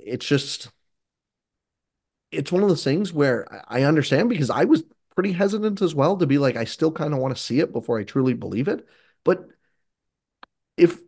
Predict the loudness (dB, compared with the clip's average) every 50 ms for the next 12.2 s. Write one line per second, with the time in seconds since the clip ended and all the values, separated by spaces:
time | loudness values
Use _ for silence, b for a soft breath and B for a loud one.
0 | _ 4 4 4 4 4 0 0 0 0 0 0 4 6 6 6 6 4 2 4
1 | 4 4 4 4 2 2 0 0 2 2 2 2 0 -4 -6 -2 0 0 0 0
2 | -2 -2 -4 -2 0 0 0 0 0 -4 -4 -4 -4 -2 -4 -2 0 -2 -2 0
3 | -2 -2 0 0 -2 -2 -2 -4 -6 -6 -4 -6 -6 -6 -4 -2 -2 -2 0 -2
4 | -2 -2 -4 -8 -8 -6 -6 -6 -6 -6 b b b b b b b b b b
5 | b _ _ _ _ _ _ _ _ _ _ _ _ _ _ _ _ _ _ 4
6 | 4 4 4 6 2 4 6 6 4 6 4 4 2 2 -2 0 2 0 0 0
7 | 0 -2 -2 -4 -4 -2 -2 0 2 2 0 0 -2 -4 -4 -2 -2 -2 -2 -2
8 | 0 -2 -4 -4 -4 -6 -4 -6 -2 0 0 0 0 0 0 0 0 2 -2 0
9 | 2 2 2 2 0 -2 0 -2 -2 -2 0 0 0 0 2 2 2 2 2 0
10 | -4 -6 -6 -6 -4 -4 -4 -4 -2 -2 -4 -4 -4 0 0 2 2 2 2 2
11 | 2 2 2 0 -2 -6 -6 -6 -6 -4 -2 -2 0 0 0 -2 -2 -2 -2 -2
12 | -2 -2 -4 -8